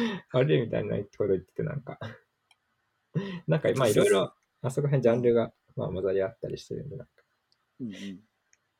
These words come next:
Speaker 1: そうですね、なんか、すごいなんか、盛り上がってきてますね、どんどん。
Speaker 2: ちゃんと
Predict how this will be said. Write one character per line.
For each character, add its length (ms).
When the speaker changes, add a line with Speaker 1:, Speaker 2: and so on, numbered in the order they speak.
Speaker 1:
そ 180
う 40
で 100
す 120
ね、 80
な 80
ん 80
か、 180
す 160
ご 160
い 40
な 100
ん 40
か、 340
盛 120
り 80
上 60
が 60
っ 80
て 80
き 80
て 80
ま 100
す 120
ね、 140
ど 100
ん 80
ど 100
ん。 60
Speaker 2:
ち 120
ゃ 60
ん 80
と 180